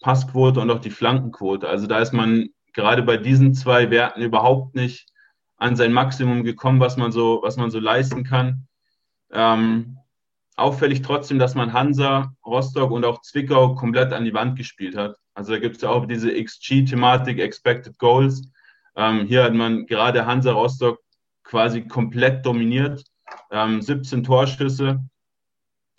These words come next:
Aber auffällig ist, dass diese Torschüsse oft aus, aus, aus schlechten Positionen entstanden sind. Also man hat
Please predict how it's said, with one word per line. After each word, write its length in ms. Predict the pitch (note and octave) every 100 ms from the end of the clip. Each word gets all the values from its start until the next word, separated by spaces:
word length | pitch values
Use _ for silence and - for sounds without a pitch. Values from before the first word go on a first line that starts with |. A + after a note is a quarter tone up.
| _ -
Aber 300 | A2+ C3 C3+
auffällig 460 | C#3 C#3+ C#3 C3+
ist, 260 | C3 - C3+
dass 200 | C3 -
diese 280 | C3 A#2 A2
Torschüsse 560 | B2+ C3 C3+ C3 C3
oft 240 | C3 C3 B2+
aus, 240 | B2+ -
aus, 420 | A2+ A#2 A#2 - -
aus 180 | A#2
schlechten 400 | - B2+ C3 C3
Positionen 600 | C3 A#2+ A2+ - B2+ B2
entstanden 520 | G#2 G2+ F#2+ F#2 - F#2
sind. 220 | F2+ - _ _ _ _ _ -
Also 180 | G2+
man 200 | A2 G#2+
hat 340 | A2+ B2+ -